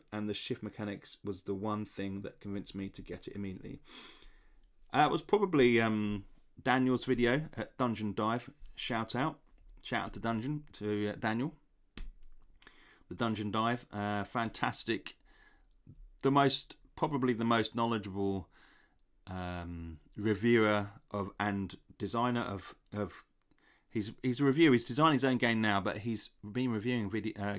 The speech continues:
games like this for years now, and he's fantastic. So I would recommend you get in there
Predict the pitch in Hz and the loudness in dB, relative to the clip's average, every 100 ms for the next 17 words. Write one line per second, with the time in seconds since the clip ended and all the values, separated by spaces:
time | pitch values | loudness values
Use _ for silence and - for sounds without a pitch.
0 | 87 104 107 98 98 95 - - - - | -6 -4 -4 -4 -6 -8 -8 -10 -14 -20
1 | - _ - - 87 - 110 104 92 - | -20 _ -12 -8 -8 -2 0 0 -2 -8
2 | 92 95 90 - 95 - - 90 - - | -10 -8 -10 -10 -10 -12 -10 -10 -8 -12
3 | - - _ _ _ - - 101 101 110 | -12 -20 _ _ _ -10 -4 -2 0 -2
4 | 117 107 104 92 92 117 - 98 92 92 | -2 -4 -2 -4 -4 -4 -4 -4 -4 -8